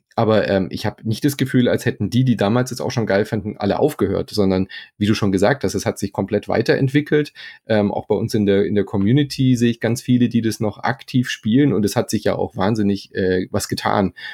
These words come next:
Also, äh, Niantic sitzt da ja auch nicht irgendwie rum und sagt, „Ja, pf, wir verkaufen jetzt hier ein paar Pokeballs und fertig“, sondern da sind ja wirklich neue Features und neue Sachen dazugekommen. Hätte ich nicht gedacht, dass das so ein Dauerbrenner wird, dieses Spiel.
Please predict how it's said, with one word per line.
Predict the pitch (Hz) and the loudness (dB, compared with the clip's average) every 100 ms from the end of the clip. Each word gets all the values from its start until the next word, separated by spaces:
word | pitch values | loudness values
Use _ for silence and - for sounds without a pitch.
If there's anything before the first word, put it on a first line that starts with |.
| - | -12
Also, | - 98 90 - | -4 0 0 0
äh, | 95 | 0
Niantic | 95 95 98 - | 2 2 0 -2
sitzt | 113 - | -2 0
da | 107 | 2
ja | 98 | 2
auch | 101 98 | 0 0
nicht | 104 95 | -2 -2
irgendwie | 104 98 95 | 0 0 0
rum | 98 104 | 2 2
und | 104 | 2
sagt, | 98 95 | 2 0
„Ja, | 101 101 | 4 4
pf, | 101 - 98 | 2 -4 -8
wir | |
verkaufen | - 98 104 104 | -8 -4 -2 0
jetzt | - | -2
hier | 101 | -4
ein | 95 | -4
paar | 101 | -8
Pokeballs | 107 123 - 101 98 | -6 -2 2 0 0
und | 101 | -4
fertig“, | - 110 113 - - - - - | -4 -2 -2 -6 -16 -18 -14 -2
sondern | 101 98 | 2 2
da | 95 | 2
sind | 107 | 2
ja | 98 95 | 2 0
wirklich | 101 - 110 | -2 -2 0
neue | 92 95 | 2 4
Features | 95 123 127 107 | 2 0 0 0
und | 104 | 2
neue | 95 90 | 2 2
Sachen | 107 117 95 | 0 -2 -4
dazugekommen. | - 120 110 - 95 120 131 - - _ | -4 -4 -4 -4 -4 -4 -6 -12 -20 _
Hätte | - 123 | -2 2
ich | 139 | 4
nicht | 156 | 2
gedacht, | 139 131 139 | 2 2 0
dass | 131 | -2
das | 113 - | -2 0
so | 120 135 | 2 4
ein | 127 | 4
Dauerbrenner | 127 120 104 - 92 90 | 4 2 2 -2 -6 -4
wird, | 90 - - | -6 -8 -10
dieses | 90 87 | -10 -10
Spiel. | - | -12